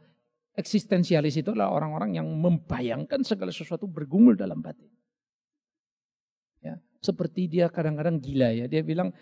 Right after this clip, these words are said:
kalau orang mau dekat dengan waktu dia mengambil pelacur dan dia bergumul, merasakan pelacur itu, di situ dia bisa rasa dekat dengan Tuhan. Kita bilang gila, ya. Karena di keberdosaan kedekatan itu terasa.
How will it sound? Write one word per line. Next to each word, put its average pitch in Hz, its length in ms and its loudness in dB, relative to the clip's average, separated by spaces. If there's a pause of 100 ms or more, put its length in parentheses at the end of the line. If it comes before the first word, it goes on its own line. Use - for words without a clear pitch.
(140)
kalau 202 240 2
orang 247 160 4
mau 226 80 6
dekat - 320 -4
dengan 180 320 -4
waktu 156 340 -4
dia 151 60 0
mengambil 247 480 -2
pelacur - 480 -12
dan 135 160 -4
dia 143 80 -4
bergumul, 180 840 2 (380)
merasakan 254 640 -2
pelacur 196 400 0
itu, 185 160 0
di 170 100 2
situ 180 300 2
dia 175 80 6
bisa 151 240 0
rasa 143 240 -2
dekat 147 240 -6
dengan 127 240 -4
Tuhan. 123 240 -8 (320)
Kita 208 160 -2
bilang 190 180 4
gila, 135 300 4
ya. 104 160 -4 (1120)
Karena 180 160 2
di 185 160 0
keberdosaan 165 720 2
kedekatan 147 560 0
itu 165 160 2
terasa. 151 420 -2